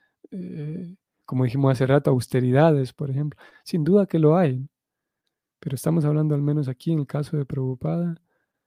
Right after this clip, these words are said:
eh, n-, no fue así, ¿no? ¿no? Definitivamente que, que habrá quienes intenten verlo de esa manera, pero, y esto era porque era un devoto puro, ¿eh? Actuando con amor verdadero. Una persona que, como estamos subrayando aquí,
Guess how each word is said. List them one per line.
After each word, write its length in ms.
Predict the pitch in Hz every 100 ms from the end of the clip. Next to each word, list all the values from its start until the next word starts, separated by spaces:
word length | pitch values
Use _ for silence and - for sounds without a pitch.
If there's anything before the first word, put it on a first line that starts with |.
| _ _
eh, 260 | 143 131 131 - _ _ -
n-, 120 | - _ _
no 160 | 180 160
fue 140 | 196
así, 240 | 170 196 170
¿no? 140 | 123
¿no? 240 | 123 135 135 _ _
Definitivamente 920 | 147 160 156 143 180 170 165 170 170
que, 300 | - 147 143 - - - _ _
que 180 | - 147
habrá 300 | 139 143 156
quienes 440 | - 156 151 135 151 -
intenten 600 | 170 127 160 160 143 131
verlo 260 | 139 143
de 80 | 135
esa 140 | 131 147
manera, 400 | 135 131 147 160 _ _ _ _ _ _ _ _ _
pero, 640 | 135 135 131 131 131 127 123 _ _ _ _
y 100 | -
esto 180 | 139 -
era 140 | 151
porque 320 | 151 160 147 156
era 120 | 160
un 60 |
devoto 320 | 160 160 165 156
puro, 420 | - 170 170 131
¿eh? 140 | 139 - _ _ _ _ _
Actuando 500 | 143 - 147 156 165
con 160 | 156
amor 260 | 151 143 156
verdadero. 640 | 151 151 143 147 165 147 - _ _ _ _ _ _ -
Una 160 | 151
persona 480 | 147 143 - 156 156
que, 200 | - 180
como 200 | - 139
estamos 340 | 135 143 143
subrayando 540 | - 143 135 139 143 143
aquí, 300 | - 170